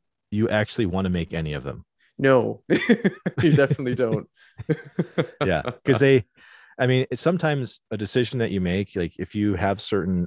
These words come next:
Speaker 1: um, modes on the game turned on, you'll get a notification that says, "This character noticed that you said that," right?
Speaker 2: Mm-hmm.
Speaker 1: Doesn't necessarily mean the, the whole game is gonna change because of that, but
Speaker 2: No.
Speaker 1: they'll, they'll probably reference it later on,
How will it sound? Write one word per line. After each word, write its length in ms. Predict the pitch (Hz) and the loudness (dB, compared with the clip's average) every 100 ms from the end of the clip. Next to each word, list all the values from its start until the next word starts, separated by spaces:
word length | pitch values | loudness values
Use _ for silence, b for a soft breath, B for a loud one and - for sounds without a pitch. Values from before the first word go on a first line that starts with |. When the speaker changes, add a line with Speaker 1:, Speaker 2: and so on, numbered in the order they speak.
| - | -4
Speaker 1:
um, 440 | 82 76 71 69 - _ | -6 -6 -6 -8 -14 _
modes 320 | 90 87 90 | -2 0 -2
on 80 | 92 | -4
the 80 | 87 | -6
game 220 | 78 85 | -4 -4
turned 260 | 95 98 95 | -4 -2 -2
on, 320 | 92 92 95 | -2 -4 -6
you'll 140 | 95 87 | -6 -4
get 100 | 87 | -2
a 80 | |
notification 600 | 90 85 85 87 85 - 85 | -4 -6 -8 -4 -4 -4 -10
that 140 | - | -8
says, 440 | - 78 76 - - _ _ _ _ - | -6 -6 -4 -8 -12 _ _ _ _ -8
"This 220 | 104 98 | -4 -4
character 480 | - 101 92 - 87 | 0 0 0 0 -2
noticed 460 | 80 78 80 - - | -2 -4 -4 -8 -6
that 160 | 78 | -6
you 100 | 78 | -6
said 320 | 73 76 65 | -8 -8 -6
that," 240 | 62 50 - - | -8 -8 -12 -8
right? 220 | 78 82 | -6 -4
Speaker 2:
Mm-hmm. 380 | 127 120 123 123 - _ _ b b b - | -4 -2 -4 -6 -10 _ _ b b b -2
Speaker 1:
Doesn't 180 | 139 139 | 2 2
necessarily 320 | 131 143 120 | 2 2 2
mean 140 | 120 | 2
the, 120 | 104 - | 0 -2
the 60 | 98 | -2
whole 200 | 110 104 | 0 0
game 240 | 90 92 | 0 -2
is 120 | 92 | -6
gonna 160 | - 92 | -6 -6
change 320 | - 85 87 | -4 -4 -4
because 260 | 85 85 82 | -4 -6 -4
of 60 | |
that, 220 | 104 104 - | -2 -4 -4
but 140 | 85 - | -8 -4
Speaker 2:
No. 100 | 90 | -2
Speaker 1:
they'll, 340 | 85 85 82 _ _ | 0 -4 -8 _ _
they'll 100 | 104 | -12
probably 260 | - 139 113 | -4 0 2
reference 420 | 92 107 95 85 - | 2 0 -2 -4 -6
it 100 | 80 | -6
later 240 | 71 67 | -6 -6
on, 300 | 71 62 | -6 -8